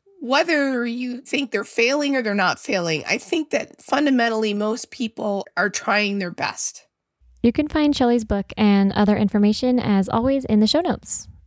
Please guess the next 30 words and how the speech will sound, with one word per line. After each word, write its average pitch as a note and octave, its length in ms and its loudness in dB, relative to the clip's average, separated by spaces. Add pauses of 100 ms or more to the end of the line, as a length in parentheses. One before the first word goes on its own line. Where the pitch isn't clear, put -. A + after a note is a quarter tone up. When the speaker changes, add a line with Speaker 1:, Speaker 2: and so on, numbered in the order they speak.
(100)
Speaker 2:
I G#3+ 80 6
have G#3 160 4
been G3 340 4 (180)
truly A#3 480 4
inspired F3+ 680 2
and F#3 280 6 (120)
deeply G#3+ 340 4
hope F3+ 340 2
to F#3+ 100 0
be F#3 140 2
like F3 160 2
Shelley E3+ 300 2
one E3+ 160 4
day. D#3+ 280 0 (640)
I G3+ 40 6
hope G#3 140 4
to F#3 100 2
never F3+ 320 4
become A3+ 420 4
jaded E3 500 2 (160)
and F#3 380 4
to G3 100 4
use F#3+ 500 6
what A3+ 100 4
I've G#3+ 200 0
gone G3 240 2
through B3+ 280 4
to - 140 -2
serve A3 220 2
others. G#3 440 -2